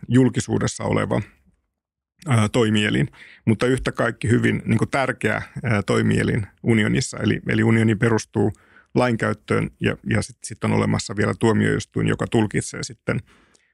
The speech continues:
tavallaan näitä, näitä kiistakysymyksiä. Ja täällä on myös sitten mahdollisuus jäsenvaltioilla, että ei ole pelkästään niin, että komissio vie esimerkiksi jäsenvaltioita oikeuteen sen takia, että ne eivät ole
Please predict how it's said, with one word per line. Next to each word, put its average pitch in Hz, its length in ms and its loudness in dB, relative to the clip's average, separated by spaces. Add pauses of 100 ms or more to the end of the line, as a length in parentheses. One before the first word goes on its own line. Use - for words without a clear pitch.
(140)
tavallaan 104 480 0
näitä, 104 280 -2 (440)
näitä 98 380 0 (140)
kiistakysymyksiä. 131 1000 -2 (600)
Ja 113 260 -4 (120)
täällä 135 240 0
on 127 60 2
myös 131 160 2
sitten 131 220 -4
mahdollisuus 123 600 0
jäsenvaltioilla, 117 840 0 (160)
että 110 220 -2
ei 113 60 0
ole 110 120 -2
pelkästään 110 580 -2
niin, 110 160 2
että - 180 -4
komissio 117 600 -2 (400)
vie 110 260 2
esimerkiksi 107 580 -4
jäsenvaltioita 113 720 -2
oikeuteen 110 500 0
sen 110 160 -6
takia, 110 240 -4
että - 180 -6
ne 107 100 0
eivät 104 220 -2 (140)
ole 107 240 0